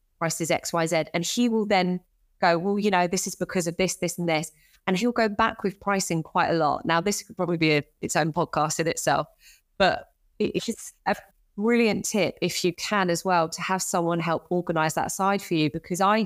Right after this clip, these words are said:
found that when I used to do it on my own, it was very hard that people would go, "Oh, you know, that's not in my budget. I can't do that." And then I'd kind of be left being like, "We, we need to know our worth, right? That's our price. That's, that's what you have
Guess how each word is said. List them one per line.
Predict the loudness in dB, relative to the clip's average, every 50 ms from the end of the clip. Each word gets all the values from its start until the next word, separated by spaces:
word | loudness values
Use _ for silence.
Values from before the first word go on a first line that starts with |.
| -2 _
found | -2 0 0 0 0
that | -2 -2
when | -2 0 0
I | 2 2
used | 2 0 -2 -4 -8
to | -4
do | -2 -2
it | -2
on | -2 -2 -2
my | 0 0 2 2 0 0
own, | -2 -4 -4
it | -4 -4
was | -4 -4 -2
very | 0 2 2 2 2
hard | 0 0 0 0
that | -2 -4 -2
people | -2 -4 -2 -2 -2 -2
would | -2 -2 -2
go, | -2 0 0 0 0 -4 _ _ _ _ _ _ _ -4
"Oh, | -2 -2
you | 0 0
know, | 2 2 2
that's | 2 2 0 0 -2
not | -2 -2
in | -2
my | -2 -2 -2
budget. | -2 -2 -2 -2 -2
I | -4 -4
can't | -4 -4 -4 -4 -2
do | 0 0 2
that." | 2 0 0
And | 0 -2
then | 0
I'd | 0 0 -2 -2
kind | -2 -2 -2 -2
of | -2 -2
be | 0
left | 0 0 0 -2 -4
being | -2 0 0
like, | 0 0 -2 -4 _ _ _ _ _ _ _ _ _ _ _ _ -20 -20 -20 -20 -20 -10 -4
"We, | 0 2 2
we | 2 2 0 2 2
need | 2 2
to | 0 0 2
know | 4 4 4
our | 4 2 0
worth, | -2 -2 -2 0 2 2 2 0 0 -4 -4
right? | -2 0 2 2 2 2
That's | 0 0 0 0
our | -2 -2 -2
price. | -2 0 0 2 2 2 0 -4 -6 -2 0
That's, | 0 0 -2 -4 -12 -14 -18 _ _ _ _ _ _ _ _ _ _ _ _ 0
that's | 2 2 2 0 -2
what | -2 -2 0
you | 0 -2 -2
have | -4 -6 -4 -2 -2 -2 -2